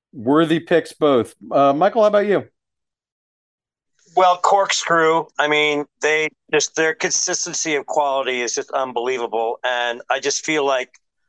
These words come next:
Speaker 2: you know, it's like that big bear hug when you go there. It just feels so good. And just the, the quality of the brisket, the ribs, all of it, the whole experience is just fantastic.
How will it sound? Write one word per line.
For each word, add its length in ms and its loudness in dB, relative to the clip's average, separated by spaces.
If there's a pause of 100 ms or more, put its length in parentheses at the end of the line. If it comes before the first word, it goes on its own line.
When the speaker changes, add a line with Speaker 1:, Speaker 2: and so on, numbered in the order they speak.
(600)
Speaker 2:
you 120 -4
know, 160 -2
it's 220 -2
like 180 -6
that 260 -2
big 280 -2
bear 320 0
hug 240 -2
when 180 -2
you 100 -4
go 260 0
there. 460 0 (180)
It 180 -4
just 220 -4
feels 220 0
so 180 0
good. 320 -2
And 300 -2 (180)
just 240 -4
the, 160 -2 (140)
the 60 -4
quality 440 0
of 80 0
the 80 0
brisket, 600 -2
the 80 0
ribs, 340 -2
all 300 0
of 60 -2
it, 140 -2 (140)
the 100 0
whole 200 0
experience 760 -2
is 160 -4
just 220 -4
fantastic. 720 -4